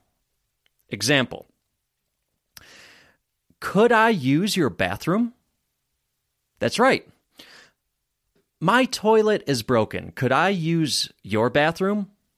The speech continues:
Or, "May I use your bathroom?" Or, "Can I use your bathroom?"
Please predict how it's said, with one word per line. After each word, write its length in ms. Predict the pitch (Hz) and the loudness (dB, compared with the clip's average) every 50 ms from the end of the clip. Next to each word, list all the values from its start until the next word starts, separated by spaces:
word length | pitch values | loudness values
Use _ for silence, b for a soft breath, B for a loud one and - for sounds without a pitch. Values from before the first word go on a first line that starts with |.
| _ _ _ _ _ _ _ | _ _ _ _ _ _ _
Or, 600 | - 135 135 131 127 123 120 131 160 190 180 - _ _ _ _ _ _ _ _ _ _ _ _ _ _ _ - | 0 2 4 4 4 4 2 2 0 -2 -4 -8 _ _ _ _ _ _ _ _ _ _ _ _ _ _ _ -6
"May 280 | 107 113 123 131 131 123 | -2 0 2 2 4 4
I 180 | 110 110 110 | 4 2 2
use 360 | 113 104 98 101 98 98 87 - | 0 0 -4 -4 -4 -4 -4 -4
your 140 | 104 101 | -2 -4
bathroom?" 580 | 95 82 98 95 92 98 - 113 117 139 175 - | -2 -2 -2 -2 -2 -2 -4 -4 -4 -2 -2 -2
Or, 280 | - 104 107 107 120 127 | -2 0 0 0 0 -2
"Can 440 | - - - - - 156 160 151 147 | -4 -8 -16 -10 -4 -2 -2 0 -2
I 220 | - - 123 113 | -2 -2 -2 -2
use 460 | 113 113 101 101 101 98 98 98 - | -2 -2 -4 -4 -4 -4 -4 -4 -4
your 160 | 104 95 104 98 | -4 -4 -4 -4
bathroom?" 640 | - 95 87 82 85 - - 95 110 151 175 170 | -4 -4 -6 -6 -8 -10 -8 -6 -4 -4 -6 -6